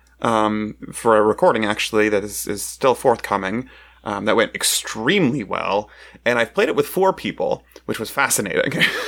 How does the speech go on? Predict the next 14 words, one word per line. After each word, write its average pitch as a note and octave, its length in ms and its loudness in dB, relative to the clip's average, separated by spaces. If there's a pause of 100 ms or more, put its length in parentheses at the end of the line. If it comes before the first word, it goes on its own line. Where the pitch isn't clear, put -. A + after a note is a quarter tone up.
(240)
Um, A#2 600 0 (480)
<clears throat> D3+ 240 0 (960)
so, B2+ 800 4 (960)
the, C#3+ 1600 -2 (560)
<laughs> - 400 -12
being F3 260 4
who D#3 120 4
I A#2+ 140 4
am, A2 500 0
um, A#2 560 2
of B2+ 160 2
course, A#2 300 0
I'm G#2+ 160 -2
like, G#2 340 -4